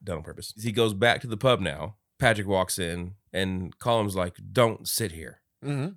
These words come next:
Speaker 1: And he's like, "What the fuck?" He's like, "If you sit here, I'm gonna go outside and sit somewhere else," or something like that, basically.
Speaker 2: And, and Padre's like, "My beer's already here."
Speaker 1: Yeah.
Speaker 2: Like, 'cause he left his beer there to
Speaker 1: It's like,
Speaker 2: go check on his buddy.
Speaker 1: yeah.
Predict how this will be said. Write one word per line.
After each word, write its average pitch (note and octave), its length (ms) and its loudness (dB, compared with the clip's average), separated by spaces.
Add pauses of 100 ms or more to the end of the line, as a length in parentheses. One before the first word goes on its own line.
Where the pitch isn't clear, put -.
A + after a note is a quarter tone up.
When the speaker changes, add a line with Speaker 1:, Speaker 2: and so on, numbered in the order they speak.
(120)
Speaker 1:
And F2+ 100 -10
he's F#2+ 140 -8
like, - 200 -14
"What B2 160 -10
the F2 80 -12
fuck?" B2 260 -8
He's G#2 140 -6
like, G2 120 -8
"If F#2 120 -10
you A#2+ 100 -4
sit D#3+ 240 2
here, G2 380 2 (520)
I'm G2 100 -2
gonna G#2 140 2
go G2 160 2
outside F#2 560 2 (220)
and F#2 100 -4
sit G2+ 160 -4
somewhere E2 240 -6
else," D#2 140 -12
or G2+ 40 -12
something F#2 120 -8
like E2+ 80 -8 (100)
that, D2+ 80 -12
basically. - 440 -14 (220)
Speaker 2:
And, A#2+ 160 -10
and A#2 280 -6
Padre's G#2+ 320 -2
like, G2+ 180 -6
"My A2 80 -4
beer's D#3+ 340 4
already E3 260 4
here." G3 420 0
Speaker 1:
Yeah. A#2 160 6
Speaker 2:
Like, G2 100 6
'cause D3+ 120 2
he D3+ 100 -2
left B2+ 260 2
his A#2+ 140 -4
beer D#3 240 4
there A2+ 180 0
to F#2+ 40 -6
Speaker 1:
It's - 100 -6
like, B2 80 2
Speaker 2:
go A#2+ 120 2
check C#3+ 340 0
on B2+ 100 -2
his A#2 120 -4
buddy. C#3 280 6
Speaker 1:
yeah. C3 360 8